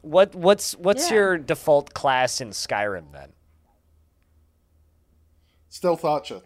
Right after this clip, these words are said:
Speaker 3: There is no other class.
Speaker 2: There is no cla-, yeah, I was just gonna say, like, Stealth Archer, there is <laughs> nothing else.
Speaker 1: I'll, I mean, that is the correct answer, but I, I suppose so.
Speaker 2: Um, generally speaking, in games,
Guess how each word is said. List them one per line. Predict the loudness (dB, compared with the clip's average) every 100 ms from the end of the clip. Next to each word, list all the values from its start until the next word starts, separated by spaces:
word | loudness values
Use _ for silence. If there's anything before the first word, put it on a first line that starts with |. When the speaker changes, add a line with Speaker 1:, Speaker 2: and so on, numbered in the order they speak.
| -10
Speaker 3:
There | -6
is | -6 -8
no | -10
other | -10
class. | -12 -14 -14 -16 -6
Speaker 2:
There | 0
is | 4
no | 4 6
cla-, | 4
yeah, | 6 8 8
I |
was | 6
just | 2 6
gonna | 6 6
say, | 6 6 8
like, | 6
Stealth | 2 4 6 6
Archer, | 6 6 6 6
there | 6 6 6
is | 6
<laughs> | 2
nothing | 6 6 8
else. | 8 6 8 4 4 -14 2
Speaker 1:
I'll, | 4 4 0
I | 0
mean, | 2 2 6
that | 6
is | 6
the | -2
correct | -4 2 2 2 0
answer, | 0 -2 -8
but | -2 -2 -2 _ _ _ _
I, | -20 _ _
I | -16
suppose | -10 -6 -4
so. | 0 0 0 _ _ _ _ _ _ _ -6 -2 0 0 -2 -4 -8 -2
Speaker 2:
Um, | 2 4 4 0 -2 _ -20 _ _ _ _ _ _ _ _ _ _ -10 0
generally | 2 4 2
speaking, | 2 2 4 2
in | 4
games, | 2 2 -2 -6 -8